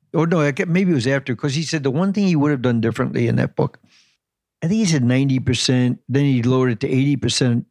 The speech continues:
because he didn't wanna scare everybody. But eighty percent of all companies that set out to change fail. So how do you know they failed? Ask the employees. Did that work? No. Okay, that's a failure.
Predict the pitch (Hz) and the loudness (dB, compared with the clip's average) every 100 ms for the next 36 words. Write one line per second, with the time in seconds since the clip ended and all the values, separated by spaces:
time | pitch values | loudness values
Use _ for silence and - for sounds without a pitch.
0 | - 120 135 117 131 123 113 - 143 127 | -6 -4 0 0 2 2 0 0 0 0
1 | 110 110 104 120 165 220 240 185 254 - | 0 -2 0 0 0 0 0 -2 -4 0
2 | 135 127 196 _ - _ - 127 110 131 | 0 0 -4 _ -20 _ -8 -6 -2 0
3 | 175 - 170 151 143 113 120 - 139 127 | -2 -2 -4 -2 -2 -2 -2 -2 0 0
4 | 123 117 - 127 117 104 - 139 139 - | -2 -6 -2 0 0 -2 -2 -2 -2 -6
5 | _ _ _ _ _ _ _ _ _ _ | _ _ _ _ _ _ _ _ _ _
6 | - 139 139 - - 135 170 165 156 143 | -6 -2 -2 -6 -4 -2 0 2 2 2
7 | 135 - 147 113 - 196 220 - 214 202 | -2 0 0 0 -2 0 0 -2 -2 0
8 | 190 196 220 190 113 - - _ 151 196 | 0 0 0 0 -2 -8 -20 _ -6 -2
9 | 262 233 226 226 - _ _ _ _ _ | 0 0 0 -2 -6 _ _ _ _ _
10 | 190 294 226 156 _ _ _ - 160 - | -4 -2 -2 -4 _ _ _ -8 -8 -8
11 | 113 113 165 143 143 196 151 113 104 | -12 -8 -8 -8 -6 0 0 0 -4